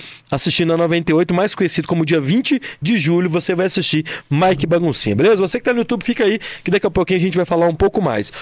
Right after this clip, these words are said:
O Bora de hoje foi oferecimento da Rap Movie, meu filho. Na Rap, o Super App que move o Brasil,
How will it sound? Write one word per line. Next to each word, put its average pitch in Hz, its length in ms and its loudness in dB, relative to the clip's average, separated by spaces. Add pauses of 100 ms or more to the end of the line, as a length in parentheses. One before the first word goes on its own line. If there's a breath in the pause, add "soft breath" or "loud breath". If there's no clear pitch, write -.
O 277 120 0
Bora 269 240 2
de 226 140 0
hoje 220 320 2
foi 220 80 -2
oferecimento 202 500 -2
da 214 140 0
Rap 214 320 0
Movie, 269 340 4
meu 240 140 4
filho. 165 400 0 (420 loud breath)
Na 247 180 2
Rap, 220 280 2
o 214 60 0
Super 208 320 0
App 190 180 -2
que 208 80 -2
move 185 160 2
o 196 60 0
Brasil, 202 360 2